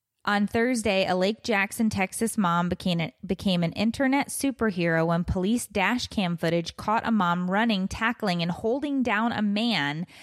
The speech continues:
that was trying to peep through her daughter's window. The police had been called, hence the dash cam footage, and the suspect took off on foot, evading the two police officers at the one side of the home.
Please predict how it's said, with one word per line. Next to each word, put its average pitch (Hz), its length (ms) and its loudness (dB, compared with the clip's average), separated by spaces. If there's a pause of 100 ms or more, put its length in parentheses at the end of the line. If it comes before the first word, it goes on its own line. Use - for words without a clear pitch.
(120)
that 190 140 0
was 220 100 -2
trying 208 320 0
to 220 100 -2
peep - 340 -4
through 208 180 0
her 202 160 0
daughter's 165 440 0
window. 190 640 0 (440)
The 208 100 -2
police 202 400 0
had 294 180 0
been 320 200 -2
called, 165 400 0
hence 175 360 -2
the 202 120 -4
dash 170 360 0
cam 220 300 2
footage, 156 460 -2
and 185 120 0
the 175 100 0
suspect - 600 -2
took 220 220 -2
off 190 280 0
on 180 220 0
foot, 185 400 -4 (400)
evading 190 760 0
the 208 100 0
two 202 240 0
police 196 420 0
officers 180 480 -2
at 170 100 -4
the 175 80 0
one 156 220 -2
side 151 320 0
of 156 100 -6
the 180 100 0
home. 175 520 0